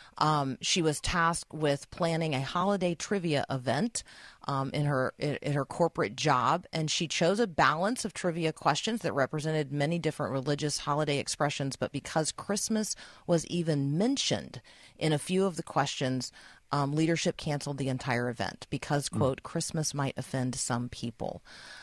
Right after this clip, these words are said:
Speaker 1: Um, people are dealing with a real challenge out there every day as Christians in the culture. Want to speak a word of encouragement to Talia and others?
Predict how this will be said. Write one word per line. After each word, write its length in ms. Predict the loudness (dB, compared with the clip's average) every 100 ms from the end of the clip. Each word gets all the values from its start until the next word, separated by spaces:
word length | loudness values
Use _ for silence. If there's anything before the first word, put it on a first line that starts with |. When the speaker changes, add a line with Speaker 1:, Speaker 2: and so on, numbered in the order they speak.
| -4
Speaker 1:
Um, 200 | 0 0
people 280 | 0 0 2
are 80 | 2
dealing 560 | 2 2 4 2 0 2
with 260 | 2 2
a 80 | -2
real 320 | 0 0 0
challenge 520 | -2 0 0 0 -2 -2
out 220 | -4 -2
there 260 | -2 0 0
every 320 | 0 2 0
day 260 | 2 2 2
as 160 | -2 -4
Christians 460 | -2 -2 -2 -2
in 100 | 0
the 60 | -2
culture. 440 | -2 -4 -2 -2
Want 160 | 0 0
to 40 |
speak 240 | 0 0 0
a 60 |
word 220 | 2 2
of 100 | 2
encouragement 580 | -2 -2 0 0 -2 -4
to 60 | -6
Talia 460 | -4 -2 0 -2 -2
and 120 | -2
others? 420 | -2 -2 -4